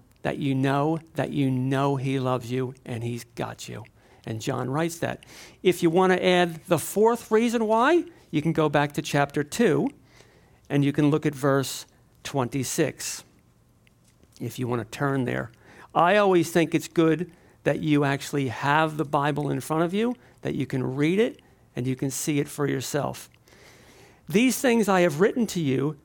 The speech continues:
concerning those who try to deceive you." So if you wanna throw in a fourth one, it's because there are people and there are teachings that will try to deceive people, which is just, my goodness,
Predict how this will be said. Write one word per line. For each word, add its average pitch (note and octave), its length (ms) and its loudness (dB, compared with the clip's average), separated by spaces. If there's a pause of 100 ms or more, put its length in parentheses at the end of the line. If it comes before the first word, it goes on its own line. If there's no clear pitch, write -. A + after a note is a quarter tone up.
concerning E3 580 4
those F3 360 4
who G3 100 -2
try D#3 320 0
to D3 400 -2 (580)
deceive C#3 600 -2
you." G#2+ 200 -10 (540)
So C#3+ 260 0
if D#3+ 220 0
you E3 80 6
wanna F#3 120 4
throw F3 260 2
in D#3 60 4
a D3 40 0
fourth A3 420 2
one, D#4+ 320 4 (580)
it's D#3+ 180 2
because E3 560 2 (100)
there E3 200 4
are B3 220 4
people C4+ 600 2
and D#3 180 0
there D#3 140 4
are F3 120 4
teachings E3+ 720 0
that D#3 220 0
will D#3+ 100 -2
try E3 300 0
to E3+ 80 -2
deceive D3+ 720 -2 (260)
people, C3 460 -8 (640)
which A#3 200 0
is B3 140 -2
just, - 600 -2 (840)
my F3+ 160 -4 (220)
goodness, G#3+ 640 -4